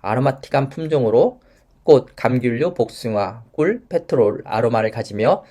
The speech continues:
새 옥구통은 거의 사용하지 않습니다. 그럼 리슬링이 대표적인 산지이며 독일 와인 하면 반드시 알아야 할 산지인 모젤에 대해서 살펴보겠습니다. 모젤은 북위 오십 도의 포도 재배를 위한 최북단의 서늘한 기후 지역으로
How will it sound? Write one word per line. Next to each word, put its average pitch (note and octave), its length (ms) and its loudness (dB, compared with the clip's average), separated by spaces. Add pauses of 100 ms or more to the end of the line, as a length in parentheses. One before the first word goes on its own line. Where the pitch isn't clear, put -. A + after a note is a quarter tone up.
(180)
새 F#3+ 240 -2
옥구통은 C3 640 -2 (180)
거의 A#2 260 -2
사용하지 C3 440 -2
않습니다. G#2+ 640 -4 (280)
그럼 D3+ 300 6
리슬링이 E3 540 0
대표적인 C#3+ 500 0
산지이며 C3 760 -2 (280)
독일 D3 300 2
와인 A2+ 320 4
하면 A#2+ 240 0
반드시 A2+ 480 -4
알아야 G2 340 0
할 E3+ 200 0 (260)
산지인 A#2+ 480 -4
모젤에 B2 360 0
대해서 A2+ 340 0
살펴보겠습니다. G#2 1040 -4 (640)
모젤은 C#3 560 4 (260)
북위 C#3 280 -4
오십 C3+ 280 2
도의 D3 200 6
포도 F3+ 280 -2
재배를 B2+ 380 0
위한 C3+ 240 2
최북단의 C3 680 -2
서늘한 E3+ 440 -2
기후 C3+ 260 -2
지역으로 G#2+ 580 0